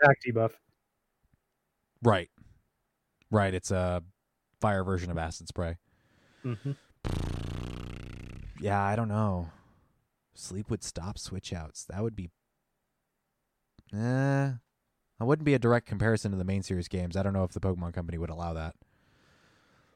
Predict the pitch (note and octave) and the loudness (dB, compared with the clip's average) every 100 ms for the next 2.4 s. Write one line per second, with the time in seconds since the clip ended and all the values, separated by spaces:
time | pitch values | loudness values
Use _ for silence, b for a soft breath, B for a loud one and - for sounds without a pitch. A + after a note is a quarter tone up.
0 | _ _ _ _ _ _ - C#3 B2 A#2 | _ _ _ _ _ _ 6 6 8 4
1 | A2 G2+ F#2+ F2 - - G2+ F#2 E2+ E2+ | 4 2 2 0 -4 -6 -4 -2 -2 -6
2 | E2+ - F#2 F2+ | -6 -4 -2 -2